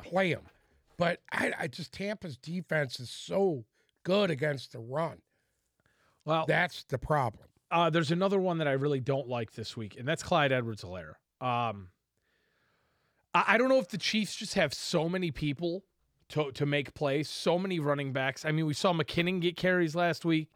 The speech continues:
Speaker 2: Uh, you know, Pacheco's usage went way down last week, but they're playing Buffalo this week. Edwards-Helaire had twenty carries against Tampa Bay for a hundred yards and a touchdown,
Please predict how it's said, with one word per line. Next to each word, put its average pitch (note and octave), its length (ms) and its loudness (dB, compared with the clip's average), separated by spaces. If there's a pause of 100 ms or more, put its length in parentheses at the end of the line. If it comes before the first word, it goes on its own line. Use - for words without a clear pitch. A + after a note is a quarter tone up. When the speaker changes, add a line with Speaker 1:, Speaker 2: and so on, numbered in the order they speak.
(440)
Speaker 2:
Uh, C3 280 0
you C#3+ 120 -4
know, B2 220 -4 (140)
Pacheco's F3 760 2
usage D#3+ 420 -2
went D#3 240 0
way D3+ 240 4
down C#3+ 540 2
last C#3 420 0
week, C3 300 -6 (420)
but E3 100 -2
they're G#3 120 4
playing G#3+ 260 4
Buffalo F3 460 4
this D#3+ 240 2
week. D#3 280 2 (360)
Edwards-Helaire G#3 960 4 (960)
had G3+ 300 4
twenty B3+ 420 2
carries A#3 360 2
against G3+ 240 -2
Tampa G3 260 2
Bay F#3 160 4
for F#3 160 2
a D#3 60 4
hundred F3 340 0
yards F3 280 4
and E3 80 0
a D#3 40 -2
touchdown, E3+ 640 2